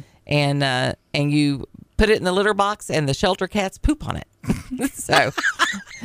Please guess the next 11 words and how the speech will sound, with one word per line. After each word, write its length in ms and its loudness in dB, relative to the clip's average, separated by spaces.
apparently 800 2
it's 260 0
a 140 4
very 400 2
good 260 -2
fundraiser. 760 0
<laughs> 280 0
So 520 2
love 580 0
stinks. 960 -8
Okay. 760 -2